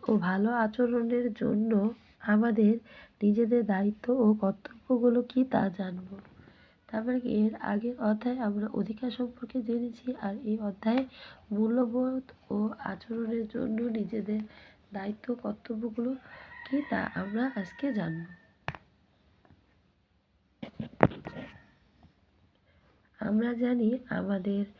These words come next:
সকলেরই পরস্পরের প্রতি ভালো আচরণ করা এবং ভালো সম্পর্ক গড়ে তোলা উচিত। এই ভালো আচরণ করাই হলো কি?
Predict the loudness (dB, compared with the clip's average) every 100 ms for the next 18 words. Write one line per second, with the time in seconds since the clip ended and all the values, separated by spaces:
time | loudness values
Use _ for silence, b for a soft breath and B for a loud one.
0 | b b -8 0 0 4 6 6 6 2
1 | 2 4 4 2 -2 0 2 0 -2 -4
2 | -2 -2 0 -2 -2 -4 -8 -4 -2 -2
3 | -2 -2 2 2 0 B B B B B
4 | -2 2 2 2 0 B B B B -6
5 | -2 -2 2 2 2 0 0 0 -2 -2
6 | 2 4 4 2 B B B B 6 8
7 | 8 4 2 4 4 2 -2 -4 -8 -8
8 | -20 B B B 4 6 6 2 4 2
9 | 2 -2 -2 -2 -2 -2 0 2 4 4
10 | 2 2 2 4 2